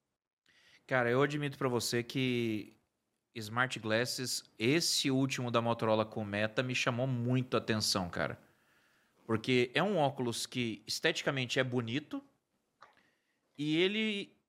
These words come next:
traz algumas funções de realidade aumentada muito interessantes.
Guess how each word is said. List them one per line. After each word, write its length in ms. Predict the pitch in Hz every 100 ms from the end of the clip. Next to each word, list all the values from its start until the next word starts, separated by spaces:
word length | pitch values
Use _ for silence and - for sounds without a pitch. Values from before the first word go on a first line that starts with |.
| _
traz 500 | - 165 220 277 185
algumas 520 | 170 143 147 143 135
funções 540 | - 135 123 - 139 143
de 80 | 131
realidade 540 | 127 127 120 123 123
aumentada 760 | 123 120 110 - 143 160 135 -
muito 580 | 131 147 170 214 294 320
interessantes. 880 | 311 370 320 - 185 202 - -